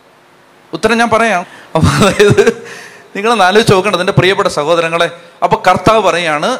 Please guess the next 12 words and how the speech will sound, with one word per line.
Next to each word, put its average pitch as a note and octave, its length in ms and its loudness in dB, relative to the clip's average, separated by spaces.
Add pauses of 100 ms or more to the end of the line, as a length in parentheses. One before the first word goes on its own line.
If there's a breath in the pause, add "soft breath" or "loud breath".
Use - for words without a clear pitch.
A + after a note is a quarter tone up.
എല്ലാ, E3 440 0
ഞാൻ, E3 220 -4
എനിക്ക് E3 200 -8
ഇഷ്ടം G3 340 -4
പോലെ F3 160 -2
സുഹൃത്തുക്കൾ E3+ 460 -4
അതിനകത്തുണ്ട്, E3 640 0
എന്നെ E3+ 180 -6
സ്നേഹിക്കുന്ന F#3 540 -2
ഇഷ്ടം F#3 200 -2
പോലെ F#3 180 0
ആളുകൾ F3+ 500 -2